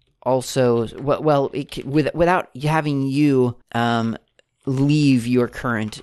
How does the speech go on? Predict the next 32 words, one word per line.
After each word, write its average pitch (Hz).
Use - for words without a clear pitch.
y-, 127
your, 135
your 127
desktop 113
environment. -
So 123
in 135
other 135
words, 104
when 143
your 135
desktop, 123
you 117
know, 120
the, 123
the 131
desktop 160
that 127
you 131
see 139
on 120
your 110
screen, 107
it, 123
that's 143
part 180
of 143
your 139
user 123
environment. 107
That's, -
that's, -